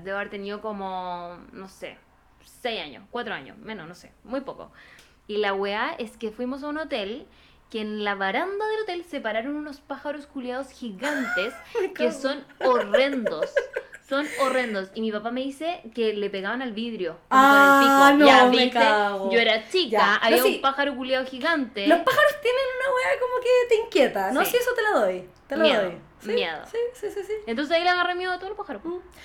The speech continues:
Speaker 2: Bueno, en el sur hay unos pájaros gigantes que yo como que los amo un poco porque son como, ¿hay cachado los kiwis? Estos
Speaker 1: Sí,
Speaker 2: pájaros
Speaker 1: sí,
Speaker 2: kiwis
Speaker 1: sí.
Speaker 2: que como que se extinguieron.
Speaker 1: Sí.
Speaker 2: Ya, está como la versión chilena, que son las bandurrias, creo que se llaman,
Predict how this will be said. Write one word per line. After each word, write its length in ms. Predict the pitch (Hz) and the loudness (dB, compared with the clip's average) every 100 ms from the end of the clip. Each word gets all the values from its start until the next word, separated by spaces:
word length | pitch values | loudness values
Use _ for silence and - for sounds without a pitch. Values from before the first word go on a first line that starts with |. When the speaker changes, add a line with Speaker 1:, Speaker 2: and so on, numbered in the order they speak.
| - | -4
Speaker 2:
Bueno, 220 | 240 240 214 | -2 0 0
en 120 | 214 | -2
el 140 | 196 | -4
sur 540 | - 392 349 247 277 466 - _ - | -2 0 2 0 -2 -6 -16 _ -4
hay 140 | 233 | -2
unos 160 | 269 277 | -4 -4
pájaros 400 | 269 285 311 - | -4 -4 -6 -8
gigantes 760 | - 277 247 254 254 208 277 - - | -4 -2 2 0 0 -6 -8 -12 -12
que 100 | 226 | -8
yo 80 | 269 | -8
como 140 | 330 | -6
que 80 | 339 | -4
los 120 | 311 | 0
amo 180 | 262 269 | 0 -2
un 80 | 330 | -4
poco 200 | 349 370 | -6 -6
porque 200 | 392 285 285 | -6 -6 -6
son 160 | 294 | -8
como, 520 | 294 330 320 320 302 294 - _ - | -6 -6 -2 0 -2 -6 -18 _ -12
¿hay 120 | 277 | -6
cachado 260 | 302 - 359 | -4 -2 -2
los 100 | 370 - | -4 -4
kiwis? 640 | 294 359 370 440 480 - - _ _ | -2 0 0 -2 -2 -8 -20 _ _
Estos 220 | 294 349 330 | -10 -8 0
Speaker 1:
Sí, 60 | |
Speaker 2:
pájaros 260 | 403 440 - | 2 4 2
Speaker 1:
sí, 60 | 523 | 2
Speaker 2:
kiwis 180 | 403 | 4
Speaker 1:
sí. 60 | 508 | 2
Speaker 2:
que 40 | 302 | 2
como 160 | 269 | 0
que 100 | 247 | 0
se 60 | 240 | -2
extinguieron. 560 | 233 269 294 370 311 392 554 - | -4 -4 0 0 0 -2 -6 -6
Speaker 1:
Sí. 200 | 320 403 - - - | -6 -8 -12 -20 -6
Speaker 2:
Ya, 240 | 202 190 | -2 -2
está 180 | 214 247 | 0 0
como 140 | 285 320 | 2 4
la 80 | |
versión 260 | 285 269 320 | 2 0 -6
chilena, 560 | 320 320 311 262 262 311 | -6 -4 -2 -2 -4 -6
que 120 | 240 | -12
son 320 | - 254 262 | -12 -8 -6
las 400 | 254 285 370 - | -6 -6 -8 -12
bandurrias, 840 | 240 226 208 196 254 254 202 202 208 | -10 -8 -8 -6 -4 -4 -4 -6 -8
creo 220 | 202 214 214 | -12 -10 -10
que 80 | |
se 160 | 220 226 | -12 -10
llaman, 440 | 208 190 202 330 | -8 -8 -8 -8